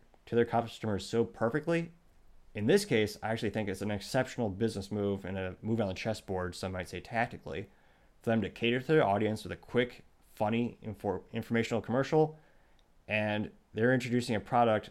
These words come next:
that no one had ever thought about chocolate being a political thing. But now that it's i-, now that it is a thing, for the people who care enough, you actually have a choice. So that's a brilliant move by the Daily Wire. And it'll be interesting to see what else they do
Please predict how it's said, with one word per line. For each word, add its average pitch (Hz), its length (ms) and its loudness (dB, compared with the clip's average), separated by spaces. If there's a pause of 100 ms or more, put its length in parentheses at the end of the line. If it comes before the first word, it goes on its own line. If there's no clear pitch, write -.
that 101 400 0 (420)
no 120 220 4
one 160 140 8
had 135 120 6
ever 127 200 6
thought 123 180 4
about 113 240 6
chocolate 113 360 0
being 104 180 0
a 87 80 -4
political 107 680 -4
thing. 101 380 0 (580)
But 101 120 -2
now 131 200 8
that 131 140 6
it's 92 160 -4
i-, 131 380 4
now 127 160 4
that 107 160 0
it 92 120 -2
is 190 200 4
a 90 80 -2
thing, 92 400 -6 (400)
for 101 60 -2
the 101 60 -2
people 104 200 2
who 98 60 -6
care 127 200 4
enough, 92 320 0 (920)
you 120 80 2
actually 131 160 2
have 117 100 4
a 78 60 -10
choice. - 540 -2 (100)
So 135 120 -2
that's 135 120 4
a 104 40 0
brilliant 110 600 2
move 113 180 4
by 98 140 0
the 92 60 -2
Daily 101 220 0
Wire. 90 400 0 (240)
And 104 60 -8
it'll 110 100 0
be 123 140 4
interesting 120 340 -2
to 98 60 -6
see 104 400 -2 (640)
what 123 260 2
else 113 200 2
they 104 120 2
do 104 460 2